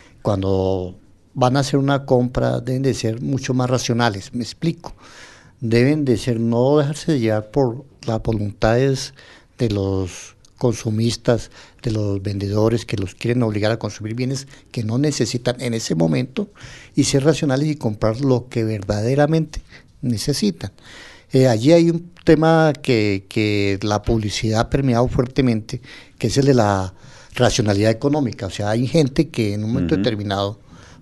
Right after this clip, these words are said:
Speaker 1: por una
Speaker 2: Correcto.
Speaker 1: buena exhibición y un buen vendedor y una buena publicidad, caen, caen en conductas no racionales económicamente. Lo que hablamos en un principio, gastan su tarjeta de crédito sabiendo
Speaker 2: Ujú.
Speaker 1: que están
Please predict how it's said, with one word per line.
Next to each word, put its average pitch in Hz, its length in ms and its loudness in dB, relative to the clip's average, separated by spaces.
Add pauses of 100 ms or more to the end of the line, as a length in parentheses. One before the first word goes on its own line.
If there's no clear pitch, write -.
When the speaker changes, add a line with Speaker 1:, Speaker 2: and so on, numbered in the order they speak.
(140)
Speaker 1:
por 113 160 2
una 127 160 2
Speaker 2:
Correcto. 147 100 2
Speaker 1:
buena 147 200 2
exhibición 110 720 -4 (280)
y 110 80 -4
un 110 120 0
buen 135 200 2
vendedor 131 420 2
y 107 40 -2
una 107 120 -2
buena 127 320 -2
publicidad, 151 760 0 (680)
caen, 120 340 2
caen 123 300 2
en 135 60 2
conductas 113 840 0 (420)
no 117 160 4
racionales 120 580 0
económicamente. 120 800 -4
Lo 95 140 -4
que 117 100 -2
hablamos 120 360 2
en 113 100 -2
un 110 60 -4
principio, 139 480 -2 (260)
gastan 147 340 4
su 135 120 -4
tarjeta 117 340 2
de 120 160 4
crédito 143 400 4
sabiendo 110 640 0
Speaker 2:
Ujú. 87 380 -4
Speaker 1:
que 98 80 2
están 110 720 -4